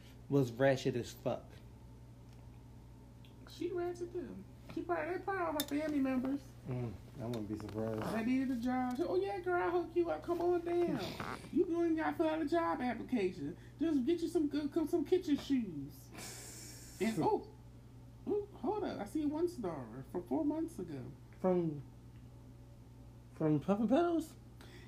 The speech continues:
Speaker 2: Yeah.
Speaker 1: Oh, please do. To read.
Speaker 2: Okay. "If they were open on the days they <laughs> say they are, my review would probably be higher. I was very disappointed that I flew out here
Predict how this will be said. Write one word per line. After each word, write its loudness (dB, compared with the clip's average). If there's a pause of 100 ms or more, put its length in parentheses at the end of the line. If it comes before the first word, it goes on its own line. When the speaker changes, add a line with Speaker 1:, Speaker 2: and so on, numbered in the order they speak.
(120)
Speaker 2:
Yeah. 0 (400)
Speaker 1:
Oh, 4
please 8
do. 8
To 10
read. 6 (320)
Speaker 2:
Okay. 0 (1120)
"If 6
they 6
were 8
open 4
on 2
the 4
days 2
they 4
<laughs> -4
say 12
they 6
are, 2
my 4
review 4
would 8
probably 4
be 0
higher. 0 (880)
I 4
was 4
very 4
disappointed 2
that 4
I 2 (100)
flew 0
out 4
here 0